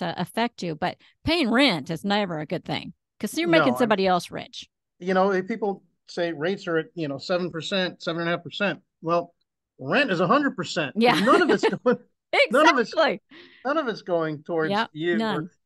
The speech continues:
Speaker 2: building your equity, and you don't get any of the appreciation. And
Speaker 1: Mm-hmm.
Speaker 2: your point is spot on, that most of the time when people buy a house, they're thinking, "Oh, I'm gonna be here for a long time." And then
Speaker 1: Mm-hmm.
Speaker 2: the reality is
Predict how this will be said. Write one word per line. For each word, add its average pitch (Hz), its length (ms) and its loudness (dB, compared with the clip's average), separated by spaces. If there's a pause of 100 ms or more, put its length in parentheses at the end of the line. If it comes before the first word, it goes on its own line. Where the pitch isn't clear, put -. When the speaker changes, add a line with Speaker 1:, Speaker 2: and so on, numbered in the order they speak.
Speaker 2:
building 196 240 0
your 175 160 0
equity, 165 340 -2
and 147 100 -4
you 165 60 -4
don't 190 120 -6
get 185 100 -6
any 196 220 -2
of 190 80 -2
the 175 60 -2
appreciation. 156 920 -8 (320)
And 175 160 -8
Speaker 1:
Mm-hmm. 175 260 -4 (120)
Speaker 2:
your 196 160 -2
point 240 340 -2
is - 240 -8
spot 185 380 -2
on, 147 340 -8 (300)
that 160 200 -2
most 208 300 -4
of 220 60 -16
the 214 60 -6
time 196 260 -4
when 156 100 -4
people 175 320 -10
buy 135 220 -4
a 196 80 -6
house, 214 400 -8 (500)
they're 175 200 -2
thinking, 185 340 -4
"Oh, 180 80 -2
I'm 190 80 -4
gonna 165 140 -12
be 180 120 -4
here 180 140 -2
for 175 160 -10
a 156 60 -6
long 165 240 -8
time." 190 360 -4
And 160 120 -6
then 165 180 -4
Speaker 1:
Mm-hmm. 160 220 -20
Speaker 2:
the 170 60 -20 (160)
reality 208 280 -4
is 185 300 -4